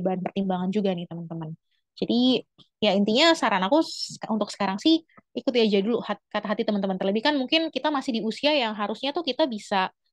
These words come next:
mengeksplor berbagai macam hal gitu.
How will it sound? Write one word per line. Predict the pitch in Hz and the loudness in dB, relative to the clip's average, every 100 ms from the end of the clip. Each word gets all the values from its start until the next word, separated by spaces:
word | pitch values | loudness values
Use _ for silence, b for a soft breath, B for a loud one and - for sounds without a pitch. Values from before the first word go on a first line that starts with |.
| _ 226 | _ -8
mengeksplor | 170 - - 226 233 | -8 -6 2 4 4
berbagai | 208 202 180 196 190 202 196 | 2 -2 -2 -2 0 -2 -2
macam | 196 196 185 185 170 - _ _ _ _ - - - - _ - | -4 -6 -6 -6 -10 -20 _ _ _ _ -4 -4 -20 -20 _ -20
hal | 262 | -20
gitu. | 208 | -20